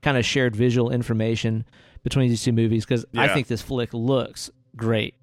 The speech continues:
Speaker 2: Yeah, it does. Absolutely. It shares the same cinematographer, K-, Kib, I think is his name. Um, he, he was, uh,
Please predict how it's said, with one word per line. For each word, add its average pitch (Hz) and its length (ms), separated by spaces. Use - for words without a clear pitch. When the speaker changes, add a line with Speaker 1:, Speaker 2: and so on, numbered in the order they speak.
Speaker 2:
Yeah, 113 240
it 90 100
does. 92 260
Absolutely. 117 680
It 107 160
shares 156 320
the 131 60
same 143 260
cinematographer, 120 1000
K-, - 320
Kib, 143 400
I 127 120
think 127 180
is 127 100
his 135 200
name. 139 200
Um, 120 640
he, 143 400
he 135 200
was, 135 320
uh, 117 440